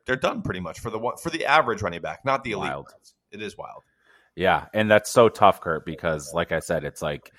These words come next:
Speaker 2: you see wide receivers, and it's like, you know, DeAndre Hopkins, again, still good. He, if he was a running back, like, age-wise and mileage-wise, we'd probably being,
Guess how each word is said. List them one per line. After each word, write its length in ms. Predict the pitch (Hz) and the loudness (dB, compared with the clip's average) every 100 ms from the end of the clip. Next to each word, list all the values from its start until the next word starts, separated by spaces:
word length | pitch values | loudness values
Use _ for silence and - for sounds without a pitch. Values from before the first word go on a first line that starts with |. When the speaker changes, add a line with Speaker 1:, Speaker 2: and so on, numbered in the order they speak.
| _ _ | _ _
Speaker 2:
you 120 | 95 | -8
see 160 | - 98 | -2 2
wide 220 | 90 87 | 6 4
receivers, 680 | 76 135 135 85 80 - - - | 2 -2 0 0 -2 -6 -14 -2
and 180 | 90 85 | -2 -2
it's 180 | - | -4
like, 240 | 87 78 73 | -2 -2 -4
you 100 | 113 | -8
know, 240 | 101 69 67 | -8 -8 -6
DeAndre 360 | 107 101 95 90 | 2 2 2 2
Hopkins, 480 | 107 - 87 82 - | 4 2 -2 -8 -10
again, 300 | 104 95 67 | -2 -2 -2
still 220 | - 113 | -2 -2
good. 380 | 82 113 92 92 _ _ _ | 4 4 4 2 _ _ _
He, 240 | 113 110 - | -8 -8 -6
if 140 | 117 | -8
he 100 | - | -2
was 140 | 123 104 | -2 0
a 60 | 90 | 2
running 260 | 101 107 | 2 0
back, 340 | 82 80 85 - | -2 -2 -2 -6
like, 200 | 87 - | -8 -6
age-wise 560 | 98 98 - 98 92 90 | -6 -6 2 6 6 2
and 80 | |
mileage-wise, 720 | 80 95 95 78 80 80 82 - | -2 2 2 -2 -6 -6 -8 -14
we'd 140 | 87 | -6
probably 260 | 90 85 80 | -4 -4 -6
being, 320 | 85 82 | -10 -12